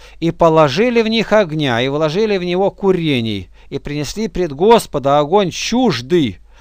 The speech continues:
которого он не велел им. И вышел огонь от Господа, и сжёг их, и умерли они пред лицем Господним. И сказал Моисей Аарону: "Вот о чём говорил Господь, когда сказал:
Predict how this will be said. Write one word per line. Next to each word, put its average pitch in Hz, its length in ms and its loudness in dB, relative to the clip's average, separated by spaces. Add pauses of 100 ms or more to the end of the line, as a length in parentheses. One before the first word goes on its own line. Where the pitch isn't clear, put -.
(120)
которого 151 500 -4
он 135 180 -6
не 139 100 -8
велел 127 320 -4
им. 95 180 -6 (680)
И 101 100 -8
вышел 151 400 -2
огонь 160 480 0
от 180 100 -2
Господа, 196 460 0
и 196 100 2
сжёг 165 460 2
их, 170 280 -4 (300)
и 147 100 -2
умерли 180 500 2
они 165 240 -2
пред 147 180 -6
лицем 135 400 -8
Господним. 113 680 -8 (520)
И 117 80 -8
сказал 165 380 0
Моисей 160 500 0
Аарону: 160 520 0 (280)
"Вот 190 380 2
о 208 80 4
чём 214 320 0
говорил 202 420 2
Господь, 196 500 0
когда 180 300 -2
сказал: 151 600 0